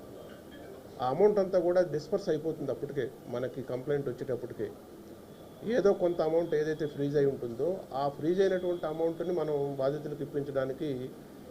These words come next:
ఆ, మన వంతు ప్రయత్నాలు మనం చేస్తున్నాం. కానీ ఎవరైతే నిందితులు దాన్ని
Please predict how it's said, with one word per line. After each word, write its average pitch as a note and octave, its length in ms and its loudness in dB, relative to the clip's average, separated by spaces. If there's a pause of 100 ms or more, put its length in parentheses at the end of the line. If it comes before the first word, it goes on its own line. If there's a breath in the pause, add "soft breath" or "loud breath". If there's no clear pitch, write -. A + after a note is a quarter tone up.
ఆ, B2 140 -2
మన B2+ 220 0
వంతు C3+ 220 0
ప్రయత్నాలు C3+ 400 2
మనం B2+ 260 -2
చేస్తున్నాం. A2+ 460 2 (680)
కానీ D#3 420 4 (400)
ఎవరైతే F3+ 500 6
నిందితులు F3 440 2
దాన్ని D#3 300 2